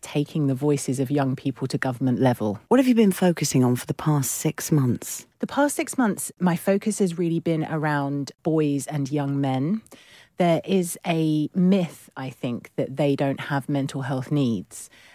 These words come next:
Speaker 1: And it's because the language that they use when they're talking about their mental health and the environments that they do it in aren't the same, um, as girls. So we, they can very often fly under the radar.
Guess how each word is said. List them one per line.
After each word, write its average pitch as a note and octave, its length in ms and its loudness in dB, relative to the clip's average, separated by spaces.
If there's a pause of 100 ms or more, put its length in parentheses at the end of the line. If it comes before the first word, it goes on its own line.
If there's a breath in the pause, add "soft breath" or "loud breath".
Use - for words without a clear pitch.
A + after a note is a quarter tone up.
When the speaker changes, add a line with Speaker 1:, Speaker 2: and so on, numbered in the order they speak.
(140 soft breath)
Speaker 1:
And D3+ 100 4
it's - 160 0
because D#3+ 720 -2 (220)
the D3+ 120 2
language E3+ 640 2
that - 160 -6
they C#3+ 80 -2
use C3+ 480 0
when C3+ 160 0
they're C3+ 140 0
talking D3+ 340 -4
about C#3 220 -4
their C#3+ 80 -2
mental C3+ 300 -4
health C3 260 -6
and D3+ 120 -2
the C#3+ 120 2
environments C#3+ 640 0
that - 160 -6
they C3 120 0
do D3+ 200 2
it - 100 2
in B2 300 -2
aren't C#3 240 -2
the C3 80 -6
same, B2+ 600 -2 (140)
um, B2 260 -2
as C3+ 180 -6
girls. F2+ 420 -2
So C#3 240 -2
we, C3+ 420 0 (180)
they C#3+ 140 0
can D#3+ 140 -2
very E3+ 200 2
often D3+ 280 -2
fly D3 420 0
under C#3 240 0
the C3+ 80 -4
radar. C3 560 -2